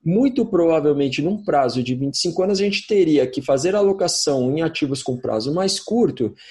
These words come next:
e aí toda vez que vence, a gente reinveste, só que a gente reinveste só o líquido, né? Venceu, eu pago o imposto, reinvisto. Venceu de novo, pago o imposto de novo, reinvisto. Venceu de novo, pago o imposto de novo, reinvisto. Então,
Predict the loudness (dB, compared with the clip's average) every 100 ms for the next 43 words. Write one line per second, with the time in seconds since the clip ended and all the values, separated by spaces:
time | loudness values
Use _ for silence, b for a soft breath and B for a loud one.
0 | B 2 2 2 0 2 4 4 2 2
1 | -2 0 0 0 0 0 0 2 2 2
2 | 2 0 -2 -2 -2 -2 0 0 2 0
3 | 0 0 2 2 0 0 0 2 0 -4
4 | B B B 0 2 2 4 4 4 2
5 | 2 0 4 4 4 -2 -2 0 0 0
6 | 0 0 -2 -2 0 -2 2 0 2 0
7 | 0 -2 0 0 0 -2 -2 -2 -6 -2
8 | 2 2 0 -2 -2 -2 0 -2 -2 -12
9 | B B -2 0 2 2 4 2 2 0
10 | -2 -8 _ _ _ _ 0 2 2 0
11 | 0 0 -2 0 0 0 -2 0 -2 0
12 | 0 -2 -2 0 0 0